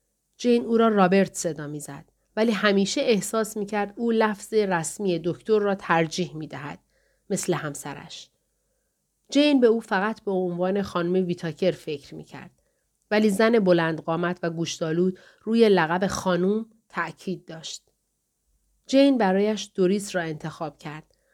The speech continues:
ولی از آن به بعد روابطشان مثل موهای دوریس آشفته شد. گرچه او همیشه مؤدبانه رفتار می‌کرد. استقبال آن دو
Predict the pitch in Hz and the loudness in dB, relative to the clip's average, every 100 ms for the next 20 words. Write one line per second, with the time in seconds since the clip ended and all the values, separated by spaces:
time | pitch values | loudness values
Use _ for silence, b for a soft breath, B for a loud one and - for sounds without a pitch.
0 | _ _ 214 233 214 202 202 208 196 190 | _ _ 2 4 2 -2 -2 -2 0 0
1 | 180 208 208 196 196 180 180 220 233 233 | 0 0 0 2 4 6 4 2 -2 -4
2 | 202 202 247 - 240 190 165 180 185 170 | -4 0 0 0 0 0 0 2 2 0
3 | 160 175 175 - 185 147 160 - 175 - | -2 -4 -6 -8 -8 -6 -8 -10 -14 -14
4 | - - _ _ _ _ _ _ _ 262 | -18 -20 _ _ _ _ _ _ _ 4
5 | 254 320 311 220 185 185 175 180 180 165 | 4 2 0 0 2 0 0 -2 -2 -4
6 | 156 151 147 147 143 139 135 - 151 135 | -4 -6 -6 -6 -6 -8 -10 -14 -16 -16
7 | 139 - 131 151 _ _ _ _ _ _ | -18 -18 -20 -20 _ _ _ _ _ _
8 | _ 226 202 208 196 190 208 220 214 180 | _ 2 4 4 2 2 2 2 0 -2
9 | 175 202 208 | 2 2 2